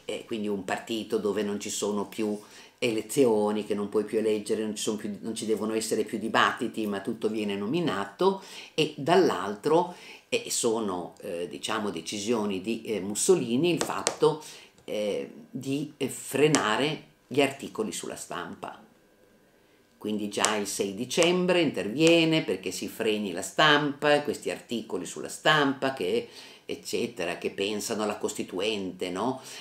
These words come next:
Ehm, pensano a fare la Repubblica, quando invece qui è il fattore guerra che conta.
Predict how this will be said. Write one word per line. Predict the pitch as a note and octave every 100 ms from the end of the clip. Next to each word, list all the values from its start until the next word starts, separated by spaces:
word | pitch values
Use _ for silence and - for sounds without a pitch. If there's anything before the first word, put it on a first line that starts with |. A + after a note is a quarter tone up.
| -
Ehm, | G#2+ G#2+ G2+ G2+ G2
pensano | G#2+ A2 G#2+ - A2 G2+ F#2
a | G#2 A2+ A2
fare | G#2+ G#2+
la | G#2
Repubblica, | G#2 G#2 - B2+ G#2+ F#2+ F2+ G2+ G2 - - -
quando | - C3 A#2+ B2+
invece | C3 A2 A2+ A2+ D#3+
qui | - A#2+
è | B2+
il |
fattore | B2+ G#2+ - A2+ A2 G#2
guerra | C3 D#3 A#2+ - F#2 F2+ - _ _ _ _ _ _ _ _ -
che | C3
conta. | - E2+ E2+ E2 D2+ D#2+